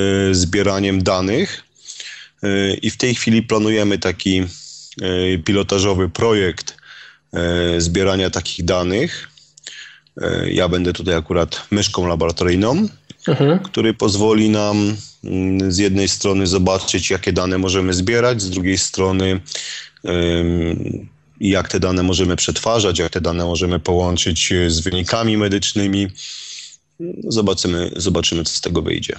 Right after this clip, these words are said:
Speaker 2: Mhm, dobra, to triatlon się wziął przez pracę, czy sam z siebie to wymyśliłeś?
Speaker 1: Em,
Speaker 2: To
Speaker 1: triatlon,
Speaker 2: trochę tego i
Speaker 1: sko-,
Speaker 2: trochę
Speaker 1: dla-,
Speaker 2: tego.
Speaker 1: dlaczego triatlon? To jest dosyć długa historia.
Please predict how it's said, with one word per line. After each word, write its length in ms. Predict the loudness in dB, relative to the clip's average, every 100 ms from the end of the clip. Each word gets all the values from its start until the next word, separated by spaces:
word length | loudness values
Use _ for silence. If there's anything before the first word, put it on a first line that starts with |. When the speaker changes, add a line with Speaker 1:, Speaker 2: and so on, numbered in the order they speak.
| -4
Speaker 2:
Mhm, 480 | 0 2 2 2 4
dobra, 340 | 4 6 4
to 160 | 4 2
triatlon 480 | 4 4 4 2 2
się 140 | 2 4
wziął 260 | 4 4
przez 500 | 2 0 0 -4 -14 -16 -4
pracę, 380 | 4 4 6 2
czy 180 | 2 4 6 6 6 6 2 -2 _
sam 280 | 0 2 2
z 60 | 2
siebie 260 | 2 2
to 120 | 2 0
wymyśliłeś? 720 | -2 -2 -2 -2 -4 -8 -14 -20 -20 -16 -14 -14 -16 -20 -20 _ _
Speaker 1:
Em, 360 | 0 2 2 0 -4 _ _ _ _ _ _ _ _ _ _ _ _ -2
Speaker 2:
To 100 | 2
Speaker 1:
triatlon, 280 | 4 4 4 4
Speaker 2:
trochę 100 | 4
tego 60 | 4 4
i 20 |
Speaker 1:
sko-, 80 | 2
Speaker 2:
trochę 140 | 4
Speaker 1:
dla-, 80 | 2
Speaker 2:
tego. 160 | 2 2
Speaker 1:
dlaczego 260 | 2 2 0
triatlon? 380 | 0 0 0
To 80 | 2
jest 220 | 0 0
dosyć 680 | 0 0 0 0 0 0 -4 -6
długa 520 | -4 0 0 2 2
historia. 760 | 2 -2 0 2 4 4 2